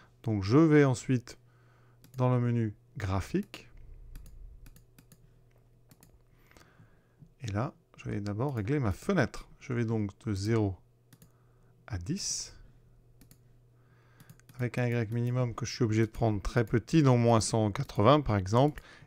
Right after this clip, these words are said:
et un max à dix. Voilà, et vous n'avez plus ici, donc vous validez tout ça, vous mettez draw,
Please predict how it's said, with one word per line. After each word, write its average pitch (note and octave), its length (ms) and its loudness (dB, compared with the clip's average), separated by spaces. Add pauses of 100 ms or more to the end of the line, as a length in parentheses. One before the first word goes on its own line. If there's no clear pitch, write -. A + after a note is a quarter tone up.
(120)
et A#2+ 100 0
un A2 100 4
max G#2+ 420 4
à G2+ 260 -2
dix. F#2 640 -6 (1000)
Voilà, - 220 -18
et A2 80 0
vous G2 120 -4
n'avez F2 240 -2
plus - 240 -4
ici, A2+ 300 -6
donc G2 200 -8
vous G2+ 120 -12
validez F#2 340 -4
tout C3 160 -6
ça, A#2+ 380 -2
vous A2+ 80 -8
mettez G#2 260 -6
draw, G#2 340 -4